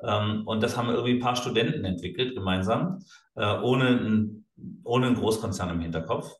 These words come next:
oder im Hintergrund. Und diese Studenten haben Faktor fünfzig in der Leistungs-, in der Geschwindigkeit rausgekriegt gegenüber dem Masks R C N N. Also das heißt, plötzlich war das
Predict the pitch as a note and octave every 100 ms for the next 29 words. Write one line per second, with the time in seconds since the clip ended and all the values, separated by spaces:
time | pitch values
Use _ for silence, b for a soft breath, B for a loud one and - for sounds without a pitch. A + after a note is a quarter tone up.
0 | - B B B - F#2+ F2+ G2 G2 E2+
1 | F2+ - - - G#2+ A2+ A#2+ A2 G#2+ G#2+
2 | A2 B2+ B2 G#2+ G#2 G#2+ A2 - - A2
3 | - F3 F#3 - - F#2 F2+ F#2 F#2 F#2
4 | - F#2 - F#2 F#2+ G2+ A2 G#2 G2 F#2+
5 | F#2 D#2 - - - F#2 - F2+ F2+ F#2
6 | F#2 F#2 F#2+ - - - - F2 - E2
7 | E2 - D2 - E2 F#2+ G#2+ A2 A2+ B
8 | B B B - - D#3 - - A#2+ -
9 | G#2+ A2 - -